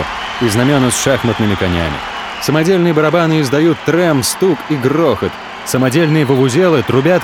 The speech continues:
как перед страшным судом. Первое место! Пустынные миражи! Истовый вопль бежево-зелёных рвёт в клочья остатки тишины. Они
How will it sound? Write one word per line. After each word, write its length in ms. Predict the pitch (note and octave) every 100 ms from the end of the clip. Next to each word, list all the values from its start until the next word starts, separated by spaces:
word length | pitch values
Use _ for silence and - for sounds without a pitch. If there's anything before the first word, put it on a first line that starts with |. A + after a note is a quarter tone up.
| -
как 200 | G3+ F3 -
перед 280 | G3+ F3+ E3+
страшным 680 | - - F3 D#3 - D#3 C3
судом. 360 | - C3 G#2 - - - - -
Первое 480 | A#3+ C4+ B3+ C4
место! 680 | B3 B3+ G#3 - G#3 F3 B2+ -
Пустынные 720 | G#3+ - C#4+ D#4 C4 C4 C#4
миражи! 560 | C4+ C#4+ B3+ C#4 B3+ F#3+ - - - - -
Истовый 480 | F3 G3 - E3 E3
вопль 420 | C3+ F3 C3 C3+ G#2+
бежево-зелёных 800 | A#2+ D#3 C3+ B2 A#2+ C#3 B2 G#2+ - - - - -
рвёт 460 | A2+ B2+ D3+ F3+ D3
в 160 | - -
клочья 560 | D3 E3+ D3+ - A#2+
остатки 400 | A#2 - B2 -
тишины. 360 | A2 A2 A2+ F2+ - - - - -
Они 260 | D#3 F#3+